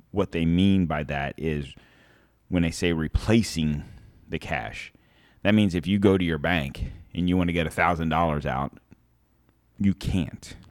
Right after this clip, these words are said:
That money, that cash option is no longer available.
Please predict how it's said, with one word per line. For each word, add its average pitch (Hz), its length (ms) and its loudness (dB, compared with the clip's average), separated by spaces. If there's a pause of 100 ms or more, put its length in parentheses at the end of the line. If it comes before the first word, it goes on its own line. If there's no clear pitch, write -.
(120)
That 82 220 0
money, 98 420 2 (400)
that - 260 -6
cash - 640 -2 (300)
option 85 720 0
is 80 140 -2
no 92 160 4
longer 82 360 2
available. 62 520 -8